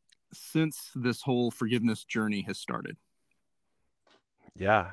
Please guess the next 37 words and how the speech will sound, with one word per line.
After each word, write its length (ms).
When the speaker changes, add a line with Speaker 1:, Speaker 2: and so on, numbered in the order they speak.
Speaker 2:
I 100
think 280
exactly 420
that 180
you 60
said 220
that, 160
like, 140
freedom 540
begets 380
freedom. 580
And 200
so, 540
uh, 240
and 80
it 140
leads 240
to 80
more 160
freedom. 440
So 160
I 40
think 260
once 220
you 60
get 100
a 40
taste 440
of 100
that 220
freedom, 460
it, 280
you 220
don't 240
wanna 160
go 100
back 400